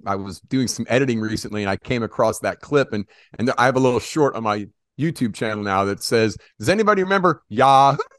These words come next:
So, yeah, no, they're a mail server now for A T and T, right? A T and T bought Yahoo, and Yahoo search is gone. Now they're just, they use the mail system for A T and T email users.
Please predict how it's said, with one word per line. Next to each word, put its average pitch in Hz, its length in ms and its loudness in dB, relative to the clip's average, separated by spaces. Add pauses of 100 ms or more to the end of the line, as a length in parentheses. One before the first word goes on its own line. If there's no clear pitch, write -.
(640)
So, 127 80 -8
yeah, 147 260 -2
no, 147 260 -2
they're 131 200 -4
a 117 100 -6
mail 135 300 -6
server 110 440 -8
now 95 320 -8
for - 140 -14
A 110 100 -4
T 110 160 -10
and 90 120 -10
T, 104 220 -4
right? 90 300 -4 (440)
A 131 120 -2
T 135 200 -2
and 113 100 -4
T 165 160 -4
bought 110 240 -2
Yahoo, 107 600 0
and 104 140 -8
Yahoo 113 320 -6
search 135 440 -8
is 90 120 -8
gone. 110 600 -4 (420)
Now 110 320 -8
they're 104 180 -4
just, 98 220 -12
they 98 80 -8
use 98 160 -10
the - 80 -14
mail 104 240 -6
system 87 460 -12
for - 240 -10
A 92 100 -8
T 90 240 -12
and 85 100 -14
T 85 220 -14
email 90 260 -8
users. - 420 -18